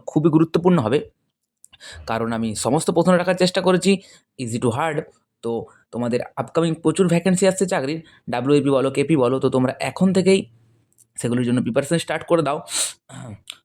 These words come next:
তো আমাদের আজকের প্রথম প্রশ্ন, হুমায়ুন নামা। হুমায়ুন নামা গ্রন্থটি কে রচনা করেন? আমি প্রথমেই বললাম easy to hard সব রকম প্রশ্ন রেখেছি,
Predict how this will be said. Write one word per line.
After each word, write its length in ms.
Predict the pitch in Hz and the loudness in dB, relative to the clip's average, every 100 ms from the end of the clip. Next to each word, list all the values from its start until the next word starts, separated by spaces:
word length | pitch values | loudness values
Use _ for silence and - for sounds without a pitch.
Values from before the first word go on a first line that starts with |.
| _ _ | _ _
তো 140 | 107 120 | -4 -2
আমাদের 360 | 104 120 120 - - | 0 -2 0 -2 -4
আজকের 340 | 117 - 160 160 _ _ _ | -8 -2 -2 -4 _ _ _
প্রথম 200 | 139 190 | 0 2
প্রশ্ন, 240 | 180 156 135 - _ _ _ _ _ _ _ | 2 0 0 -4 _ _ _ _ _ _ _
হুমায়ুন 400 | - 156 170 180 | 0 2 2 2
নামা। 240 | 120 107 101 | 0 -4 -6
হুমায়ুন 400 | 98 123 156 175 | 0 2 2 0
নামা 200 | 165 160 | 0 -2
গ্রন্থটি 400 | 123 107 117 113 | -2 0 -2 -2
কে 140 | - 175 | 0 2
রচনা 260 | 165 165 | 2 0
করেন? 220 | 175 123 143 _ - _ | -2 -2 -4 _ -20 _
আমি 140 | 113 | -8
প্রথমেই 340 | 113 123 156 175 | -2 0 4 4
বললাম 260 | 160 165 170 | 4 0 -2
easy 200 | 123 160 | -2 0
to 80 | 170 | -2
hard 180 | 151 151 | -2 -4
সব 160 | - 123 | -4 -2
রকম 180 | 143 160 | -2 -2
প্রশ্ন 200 | 147 147 | -2 -2
রেখেছি, 340 | 156 131 123 | -2 -2 -4